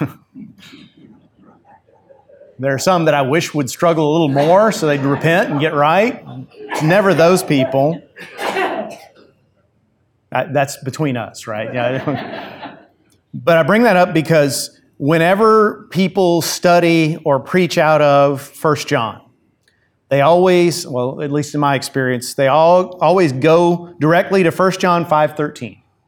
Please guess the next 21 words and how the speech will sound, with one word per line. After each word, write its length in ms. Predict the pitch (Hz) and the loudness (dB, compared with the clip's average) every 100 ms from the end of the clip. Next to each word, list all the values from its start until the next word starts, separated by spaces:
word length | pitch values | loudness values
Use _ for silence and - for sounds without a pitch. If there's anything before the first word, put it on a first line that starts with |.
| _ _ | _ _
and 140 | 117 113 | -10 -6
say, 400 | 143 127 120 - _ _ | -4 -4 -6 -12 _ _
"If 80 | |
you 80 | 135 | -4
want 160 | 147 185 | 0 2
to 40 | |
know 180 | 202 208 | 4 4
why 800 | 185 147 156 196 208 220 214 214 - | 2 2 2 4 2 0 -2 -6 -4
this 280 | 156 180 180 | 0 0 -2
book 260 | 156 170 | -2 -2
exists, 560 | 165 135 143 110 - - | -4 -2 -4 -4 -10 -12
this 300 | 131 147 143 | -6 -4 -2
is 140 | 143 | -4
it." 200 | 123 107 - _ _ _ _ - | -4 -8 -14 _ _ _ _ -14
Because 280 | 123 139 98 | -6 -4 0
John, 380 | 147 156 170 | 2 2 0
First 220 | - 170 - | 0 -2 2
John 220 | 175 156 | 0 2
five 220 | 165 160 | 0 0
thirteen 420 | 165 156 170 180 | 0 0 -2 -2
says, 600 | - 170 127 131 135 - | 0 2 2 0 -4 -12